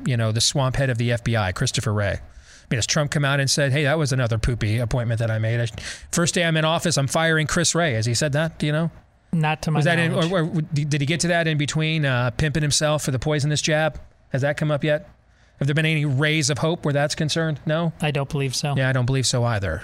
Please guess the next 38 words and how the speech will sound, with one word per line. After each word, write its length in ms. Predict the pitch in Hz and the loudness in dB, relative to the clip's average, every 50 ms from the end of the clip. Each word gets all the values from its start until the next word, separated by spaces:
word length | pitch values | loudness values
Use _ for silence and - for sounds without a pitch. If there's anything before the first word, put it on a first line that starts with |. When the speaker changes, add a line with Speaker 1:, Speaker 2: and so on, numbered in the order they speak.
| - - | -6 -4
Speaker 1:
you 100 | 135 127 | -2 0
know? 240 | 127 123 143 160 - | 2 0 0 0 -2
And 180 | - 151 135 | -2 0 0
so, 420 | - - 175 160 160 151 147 143 - - - - _ _ _ _ _ _ _ _ _ _ _ _ _ _ _ _ _ _ _ _ _ _ _ _ _ | 2 2 2 2 2 2 0 0 -2 -6 -16 -20 _ _ _ _ _ _ _ _ _ _ _ _ _ _ _ _ _ _ _ _ _ _ _ _ _
I, 240 | - 143 - - 196 - - | -10 -8 -4 -4 -4 -2 0
I, 140 | 208 196 - | -2 0 2
and 160 | - 190 185 196 | 2 2 2 4
that's 220 | 254 277 - - | 2 2 2 2
not 160 | 311 269 226 | 0 0 2
you 140 | 196 208 214 | 2 2 2
guys' 360 | 165 160 135 131 123 123 - | 2 2 2 2 2 0 0
fault. 400 | - - 113 98 80 69 - - - - - _ _ _ _ _ _ _ _ _ _ _ _ _ _ _ _ _ _ _ _ _ _ _ _ _ - | 0 0 0 0 0 -2 -4 -10 -12 -16 -20 _ _ _ _ _ _ _ _ _ _ _ _ _ _ _ _ _ _ _ _ _ _ _ _ _ -2
I, 140 | 156 196 | 0 0
I 200 | 202 - 185 202 | 0 2 0 0
understand, 600 | 226 202 190 - - - 214 202 190 170 156 147 147 | 2 2 0 0 0 2 2 2 2 2 2 2 2
as 180 | 139 131 120 | 0 0 -2
Todd 280 | - - 143 139 139 139 | -2 -2 0 0 0 2
likes 240 | 139 139 143 - - | 2 0 0 0 0
to 100 | - 135 | 0 0
remind 360 | 135 131 131 131 131 139 131 | 0 2 2 2 2 2 2
me 300 | 131 127 123 123 110 - - - _ _ _ _ _ _ _ _ | 0 0 0 0 -2 -4 -8 -18 _ _ _ _ _ _ _ _
in 60 | 139 | -2
a 40 | 131 | 0
very 280 | 117 147 147 143 143 135 | 2 2 2 2 2 2
annoying 440 | 131 135 139 139 139 135 131 120 | 2 2 2 2 2 2 2 2
way, 300 | 113 107 95 90 90 90 - - - - - _ _ | 2 2 2 0 0 -2 -4 -8 -16 -20 -20 _ _
that 120 | 160 151 | 0 2
our 140 | 165 175 170 | 2 2 2
list 260 | 165 185 180 - - | 2 2 2 2 2
of 120 | 185 156 160 | 2 0 2
allies 440 | 151 151 147 147 147 139 143 143 | 2 2 2 2 2 2 2 2
grows 240 | - - 147 139 - | 2 0 0 0 0
thin, 220 | - - 151 139 135 | 0 0 0 0 2
Aragorn. 460 | 127 123 117 113 104 98 90 80 90 | 2 2 0 0 0 -2 -2 -2 0
I, 180 | 120 147 165 - | 0 -2 0 0
I 200 | 160 156 170 175 | 0 0 0 2
understand 460 | 180 170 165 160 - - 151 120 101 | 2 2 2 0 0 0 0 0 -2
that. 140 | 87 76 - | -4 -6 -8